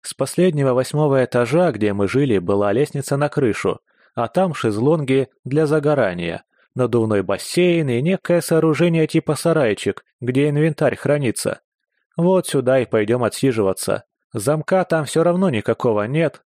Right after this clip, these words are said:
«Бери шезлонг», — сказал я Анюте, — «заодно видно будет все окрестности». Ждать недолго пришлось. Буквально через пару минут со стороны моря раздалось стрекотание. Маленькая лодочка превратилась во вполне различимый легкий вертолетик типа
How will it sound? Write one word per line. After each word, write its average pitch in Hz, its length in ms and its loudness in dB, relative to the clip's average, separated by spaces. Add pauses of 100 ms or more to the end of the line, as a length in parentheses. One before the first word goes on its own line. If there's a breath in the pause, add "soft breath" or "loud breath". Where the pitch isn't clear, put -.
(460)
«Бери 165 320 2
шезлонг», — 120 680 0
сказал 98 400 0
я 95 220 0
Анюте, — 95 480 -2 (300)
«заодно 170 520 2
видно 139 320 0
будет 113 260 2
все 117 220 0
окрестности». 101 720 -2 (640)
Ждать 123 460 -2
недолго 175 460 2
пришлось. 101 680 -2 (320)
Буквально 139 480 0
через 113 300 -2
пару 113 280 0
минут 113 480 -2
со - 140 -2
стороны 143 440 0
моря 170 280 2
раздалось 151 460 2
стрекотание. 104 800 -2 (580)
Маленькая 165 540 0
лодочка 135 540 0
превратилась 113 720 0
во 113 160 0
вполне 117 420 -2
различимый 156 720 0
легкий 139 360 0
вертолетик 131 640 0
типа 113 480 -2